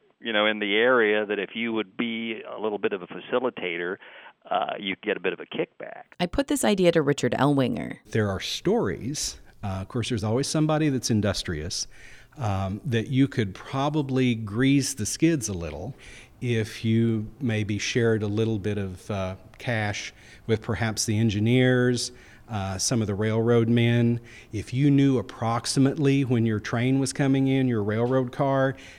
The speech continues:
Speaker 3: they'd keep a lookout for it. And then they would make sure that once it got into the, the track system, they knew where your goods were.
Speaker 2: Okay, but what about really shady stuff?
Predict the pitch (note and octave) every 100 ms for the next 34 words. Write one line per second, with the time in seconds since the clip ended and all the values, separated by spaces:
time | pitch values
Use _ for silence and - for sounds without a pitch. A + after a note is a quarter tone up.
0 | - A#2 A2+ - C3 A2 F2+ G#2 - C3
1 | B2+ - C#3+ B2+ C3 C3+ - - - -
2 | G#2+ A2 A2+ A2 A2 A#2 A#2+ G#2 A2 A2+
3 | - - A#2+ G#2 G#2 A#2 A#2+ - A#2+ A2+
4 | A2 A2+ A2+ C3+ A2 G#2 - G#2+ F#2+ B2+
5 | B2+ - C3 G#2 - G#2 G#2 - - -
6 | A2 G#2 G#2 B2 A#2 A#2+ G#2+ G2 A#2+ G#2+
7 | F2 A2 A2+ F2+ - F2+ F#2 G2+ - -
8 | F#3+ G3+ F#3+ F3+ G3+ A3+ A3+ C#3 D3+ D3
9 | C3+ C3 A#2+ A2+ - - - - - -